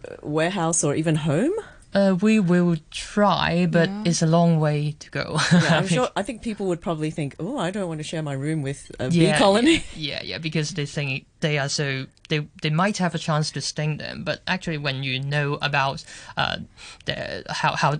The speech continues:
Speaker 2: how it works, actually is the problem that we can solve.
Speaker 3: Yeah.
Speaker 1: Mm, okay.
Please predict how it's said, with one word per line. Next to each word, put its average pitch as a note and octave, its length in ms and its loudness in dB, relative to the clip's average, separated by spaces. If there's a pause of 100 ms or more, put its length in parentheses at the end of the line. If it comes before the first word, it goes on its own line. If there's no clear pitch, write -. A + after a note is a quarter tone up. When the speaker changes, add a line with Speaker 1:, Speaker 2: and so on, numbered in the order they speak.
Speaker 2:
how D#3+ 220 2
it - 120 -4
works, E3 480 2
actually F3+ 380 0
is - 260 0 (240)
the E3+ 140 -4
problem D#3+ 420 0
that - 180 -2
we D#3 80 -8
can - 160 -10
solve. - 320 -8 (120)
Speaker 3:
Yeah. - 140 -12 (220)
Speaker 1:
Mm, A#3 460 -4
okay. G#3 320 -6